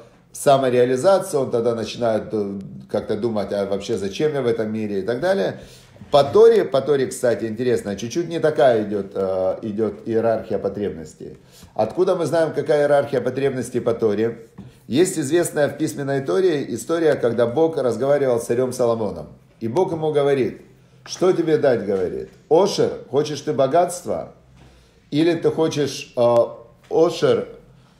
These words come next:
или нехасав, или имущество?» Сейчас мы дальше узнаем, что за имущество. «Или ты хочешь кавод, почет,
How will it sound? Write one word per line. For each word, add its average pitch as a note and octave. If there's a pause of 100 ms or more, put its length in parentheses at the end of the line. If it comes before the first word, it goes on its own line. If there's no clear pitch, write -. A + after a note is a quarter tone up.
(100)
или D3+
нехасав, D#3
или C3+
имущество?» C3+
Сейчас A#2+
мы C3
дальше B2+
узнаем, A2+
что A2
за A2+
имущество. F#2+ (460)
«Или E3+
ты E3+
хочешь D3+
кавод, D3+
почет, A#2+